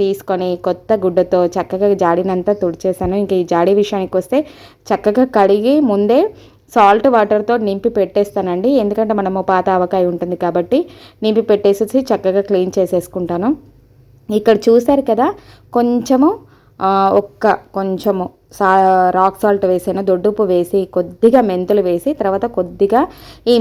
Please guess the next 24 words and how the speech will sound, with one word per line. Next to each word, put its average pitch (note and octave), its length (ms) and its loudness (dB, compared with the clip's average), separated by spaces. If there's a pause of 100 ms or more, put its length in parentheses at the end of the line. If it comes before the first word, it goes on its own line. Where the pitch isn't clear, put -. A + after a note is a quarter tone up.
మిశ్రమాన్ని G#3+ 540 0 (120)
ఒక C4 80 -2 (140)
గంటలో F#3 300 0 (120)
తీసుకొని G#3 360 -2 (120)
కింద G3+ 260 0 (160)
ముందు G3+ 420 0 (540)
జాడీలో G3+ 340 4 (120)
పేర్చుకుంటున్నాను F#3+ 680 -2
అనమాట. F3 320 -4 (580)
ఇంక G#3+ 200 0
ఇలాగా G3+ 360 4 (220)
పెట్టుకోవాలి, G3+ 640 2
ఫస్ట్ F#3+ 280 -4 (160)
ముక్కలు G#3 320 0
వేయకుండా F#3+ 500 -2 (140)
ఇలాగ F#3+ 220 0 (100)
వేయేసుకోవాలని F#3+ 880 -2
మా F#3+ 100 -2
అత్తయ్య F3+ 240 -4
గారు F3 220 -4
చెప్పారు. F3 400 -4 (520)
ఇంకా G3 240 0
అలాగా F3 300 0 (320)
కొద్దిగా F3+ 400 -2